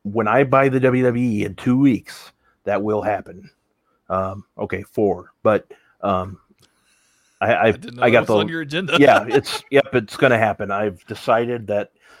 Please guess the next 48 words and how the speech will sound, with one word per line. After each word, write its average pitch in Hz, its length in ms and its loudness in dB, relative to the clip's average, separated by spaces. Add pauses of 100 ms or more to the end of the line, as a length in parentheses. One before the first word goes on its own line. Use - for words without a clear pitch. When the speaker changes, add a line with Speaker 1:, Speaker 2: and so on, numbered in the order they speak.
(100)
Speaker 1:
I 104 120 -2
need 110 220 0
to 92 60 -4
spend 110 280 0
my 101 100 2
grandma's 101 460 2
money 110 240 4
somewhere, 90 540 -6 (120)
and 95 560 -6
that's, 95 400 -8
no, 87 220 -8
I, 98 80 -6
she - 200 -8
doesn't 90 260 -6
have 87 120 -8
that 85 160 -6
much - 220 -14
money, 92 180 -20 (300)
but, 117 180 6
uh, 117 280 4 (180)
<laughs> - 160 -20
that's 110 160 2
just - 240 -4
a, 90 180 -2 (180)
a 95 120 -2
pipe 87 280 -4
dream. 87 220 -10 (260)
But, 156 240 2 (460)
um, 117 480 2 (480)
that 165 300 2
we 214 120 4
need 175 220 2
that 104 180 -2
match. - 480 -14 (280)
I 143 100 2
want 139 300 2
that 123 160 -4
Speaker 2:
Yeah. 110 40 -8
Speaker 1:
match. 117 300 -6
I 131 80 -4
don't 165 180 -2
ask 117 220 -6
for 113 100 -10
much 101 240 -10
in 95 140 -10
life, 98 560 -10
and, 101 460 -4
um, 95 320 -4